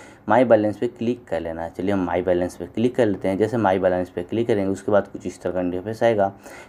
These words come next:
यहाँ पे आपके पैसे दिखने को मिल जाएंगे और उसके बाद यहाँ पे विड्रॉ का आइकन दिखने को मिल जाएगा। जी हाँ दोस्तों, तो हमको क्या करना है, विड्रॉ लगाना, तो विड्रॉ पे क्लिक कर लेंगे। यहाँ पे जैसे हम क्लिक करेंगे, उसके बाद यहाँ पे हमारा अकाउंट नंबर का चार अंक दिखने को मिलेगा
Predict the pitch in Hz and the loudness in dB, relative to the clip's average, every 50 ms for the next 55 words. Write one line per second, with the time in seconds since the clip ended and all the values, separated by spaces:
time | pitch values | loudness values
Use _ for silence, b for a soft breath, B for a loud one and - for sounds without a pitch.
0 | B - 131 147 139 143 139 131 123 135 131 135 117 113 113 - 123 117 117 113 | B 2 2 4 6 6 6 6 4 0 4 6 4 4 6 2 -4 -4 -2 -2
1 | 113 104 107 107 95 92 87 87 87 87 87 92 95 92 85 92 98 - - 110 | -2 -2 -2 -2 -2 0 0 0 0 0 0 0 0 0 0 -2 -4 -6 0 2
2 | 104 98 90 98 92 95 92 - 104 98 90 87 87 - - 92 92 95 92 - | 2 2 2 -2 -2 -2 -2 0 0 0 0 0 -2 -2 0 2 2 2 4 4
3 | 101 - - 92 87 90 - 101 98 95 92 101 101 104 101 107 110 113 120 117 | 2 2 4 0 -2 -2 -4 -4 -4 -4 -4 -4 -6 -6 -4 -2 -2 -2 -2 -2
4 | 101 - - - 82 85 101 120 135 139 131 117 - - 101 104 104 B B B | -2 -4 -6 -8 -8 -4 -2 2 2 2 2 2 0 -2 -4 -4 -4 B B B
5 | B B B - 123 123 120 131 127 127 120 110 107 - 113 107 107 113 113 101 | B B B -2 0 0 0 0 0 2 2 2 2 2 -2 -2 0 0 0 0
6 | 95 95 87 - 101 101 104 101 98 98 98 107 107 95 92 85 92 90 87 - | -2 -4 -2 0 0 2 4 4 4 2 2 0 0 -2 -2 -2 -2 -2 -2 -4
7 | - - - 101 101 107 - - 90 85 82 85 85 87 87 90 95 98 113 131 | -8 -8 -6 -6 -4 -6 -2 -2 -2 -2 -2 -6 -6 -2 -2 -2 -2 0 -2 -2
8 | 123 117 113 110 110 - 117 110 - 113 107 107 - 104 98 98 101 104 104 - | 0 2 2 2 2 0 -4 -4 -2 -4 -4 -2 0 0 0 0 -2 -2 -4 -2
9 | - 117 113 107 101 98 95 95 - - 101 98 95 92 90 90 - - - - | 2 4 4 4 4 0 -2 -2 -2 -2 -4 -2 0 0 2 0 0 -2 -6 -10
10 | - - 95 104 107 98 104 104 101 98 101 101 98 113 104 104 - 92 92 80 | -4 -2 -2 -2 -2 -2 -2 -2 0 0 0 0 0 -2 -4 0 2 2 2 2
11 | 69 101 113 120 117 113 117 117 117 117 107 113 113 110 107 110 107 104 98 92 | 0 -2 -2 -2 -2 -2 -2 -2 -2 -2 -2 -2 -2 -2 0 0 2 2 2 2
12 | 92 | 0